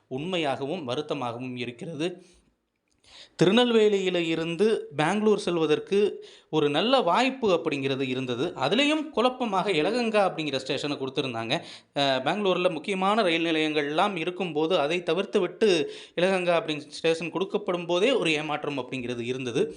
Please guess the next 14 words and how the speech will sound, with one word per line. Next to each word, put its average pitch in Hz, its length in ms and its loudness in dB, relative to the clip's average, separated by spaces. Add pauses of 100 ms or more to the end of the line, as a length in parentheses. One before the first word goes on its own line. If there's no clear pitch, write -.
(260)
இப்போது 151 380 0
அந்த 185 340 0
ரயிலும் 175 400 0 (280)
முழுமையாக 190 580 0
இரண்டு 160 300 -2
வாரங்கள் 165 360 0
ரத்து 131 300 -2
செய்யப்படுகிறது 156 680 0 (140)
அப்படின்னு 123 300 -4
அறிவிப்பு 135 380 -2
வெளியிடப்பட்டிருக்கிறது. 120 920 -4 (340)
மேலும் 240 480 0
ஏமாற்றத்தை 156 720 -2 (100)
அளிக்கக்கூடிய 123 560 -4